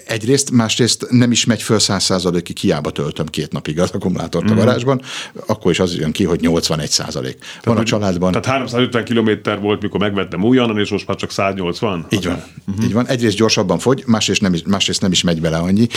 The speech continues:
Speaker 1: Ez teljesen normális elektrokémiai, ö, folyamat. A legtöbb márkának van erre megoldása. Mondjuk azt, hogy vegyél egy új akkumulátort, de,
Speaker 2: Igen.
Speaker 1: de a, a legjobb megoldás az lenne, hogyha használt akkumulátort ugye föl lehetne újítani, föl lehetne használni bármi másra,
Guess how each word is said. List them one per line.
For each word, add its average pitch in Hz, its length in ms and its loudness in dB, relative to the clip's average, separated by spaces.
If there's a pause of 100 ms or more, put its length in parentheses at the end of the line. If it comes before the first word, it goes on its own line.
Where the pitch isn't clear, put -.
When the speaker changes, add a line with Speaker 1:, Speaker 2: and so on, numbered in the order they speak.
(120)
Speaker 1:
Ez 123 120 0
teljesen 95 360 0
normális 80 540 0 (180)
elektrokémiai, 82 800 0 (360)
ö, - 160 -12
folyamat. 123 480 0 (260)
A - 100 -6
legtöbb 107 280 2
márkának 95 460 0
van 104 160 2
erre 80 200 2
megoldása. 117 640 2 (420)
Mondjuk 101 240 2
azt, 98 120 2
hogy 95 80 2
vegyél 92 240 4
egy 85 120 2
új 92 100 4
akkumulátort, 107 580 0
de, 110 160 4
Speaker 2:
Igen. 90 420 -4
Speaker 1:
de 104 200 2
a, 101 320 -2 (180)
a 85 120 -2
legjobb 101 260 2
megoldás 101 340 4
az 95 120 0
lenne, 85 200 0
hogyha 87 200 0
használt 87 300 -2
akkumulátort 87 520 -2
ugye 82 140 -2
föl 78 140 0
lehetne 73 300 -4
újítani, 113 440 4
föl 90 120 0
lehetne 76 260 -2
használni 104 380 0
bármi 85 320 -2
másra, 117 400 -2